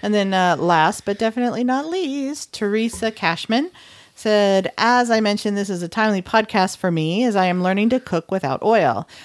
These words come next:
This week, I had planned to make a no-fry rice I got from the Forks Over Knives app. I love it.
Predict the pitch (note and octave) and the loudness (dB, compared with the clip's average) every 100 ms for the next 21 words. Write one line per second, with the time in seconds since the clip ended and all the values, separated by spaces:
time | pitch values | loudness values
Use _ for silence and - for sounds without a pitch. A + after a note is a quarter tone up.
0 | - - G#3 - G3 G3+ E3 F#3+ E3+ - | -8 0 0 0 -2 0 0 0 -2 0
1 | G3 A3+ B3 G#3 E3+ - D#3+ E3+ E3+ F3+ | 0 0 0 0 0 -2 -4 -2 0 0
2 | A3+ - F#3+ F3 F3 E3+ F3+ C#3+ D3 D#3+ | 0 0 2 4 2 2 4 4 2 -4
3 | - E3+ E3 - - F#3 E3 F#3 - F#3+ | -6 -2 0 0 -2 -6 -2 -4 -2 -4
4 | E3+ E3 D#3 D3+ D#3 - A#2+ - - D#3 | -2 0 0 0 -2 -2 -2 -2 -2 0
5 | D#3 D#3 D#3+ C3+ A2 | 2 2 2 0 -2